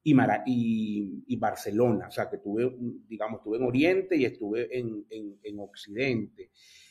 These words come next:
La verdad que la percepción, José, eh, es,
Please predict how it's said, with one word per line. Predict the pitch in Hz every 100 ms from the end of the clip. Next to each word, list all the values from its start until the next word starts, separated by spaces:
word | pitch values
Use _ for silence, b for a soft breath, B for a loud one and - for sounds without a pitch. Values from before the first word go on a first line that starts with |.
| -
La | 165 160
verdad | 156 156 156
que | 214
la | 226
percepción, | 214 180 - - 165 170 196 170
José, | 180 185 - 214 214 -
eh, | 156 151 156 156
es, | 147 147 143